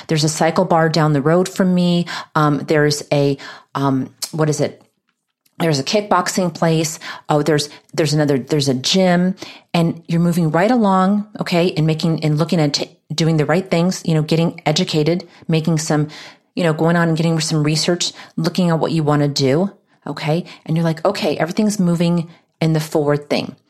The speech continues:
Now it's, you have to make a decision about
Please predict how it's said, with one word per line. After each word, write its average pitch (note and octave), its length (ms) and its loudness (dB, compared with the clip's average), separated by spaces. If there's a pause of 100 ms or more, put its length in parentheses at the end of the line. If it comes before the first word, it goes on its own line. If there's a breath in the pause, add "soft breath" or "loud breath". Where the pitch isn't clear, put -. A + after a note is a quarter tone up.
(520 soft breath)
Now F3 600 2 (440)
it's, F3 380 -4
you E3+ 100 0
have E3+ 220 -2
to F3+ 80 -2
make D#3+ 160 -2
a D#3 40 -2
decision D3+ 600 -2 (640)
about - 440 0